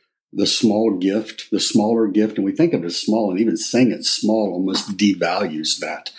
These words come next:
Because I think oftentimes that small gift in dollars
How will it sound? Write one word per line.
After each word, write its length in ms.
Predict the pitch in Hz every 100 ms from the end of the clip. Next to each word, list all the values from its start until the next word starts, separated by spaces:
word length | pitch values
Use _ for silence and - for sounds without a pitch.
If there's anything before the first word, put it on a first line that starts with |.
| - - - - - -
Because 260 | 107 95
I 100 | 113
think 220 | 135 120
oftentimes 800 | 95 104 - 107 98 98 90 92 92
that 220 | 92 -
small 640 | - - 95 107 104 90
gift 540 | 82 98 101 92 - _ _ -
in 180 | 92 85
dollars 720 | 95 135 101 78 82 -